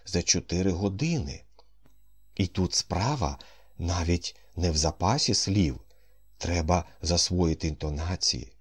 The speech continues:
фразеологію. Перевертень це, якщо хочеш знати, а не людина. Майстерна підробка. Подумай тільки,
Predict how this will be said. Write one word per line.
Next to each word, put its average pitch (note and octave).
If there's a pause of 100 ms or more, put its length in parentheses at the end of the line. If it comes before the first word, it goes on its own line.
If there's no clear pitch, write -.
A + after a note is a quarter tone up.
(140)
фразеологію. E2 (880)
Перевертень F#3+
це, B1 (260)
якщо F2
хочеш D#2+
знати, - (160)
а F#2
не E2
людина. D#2+ (400)
Майстерна E3
підробка. - (920)
Подумай G#2+
тільки, -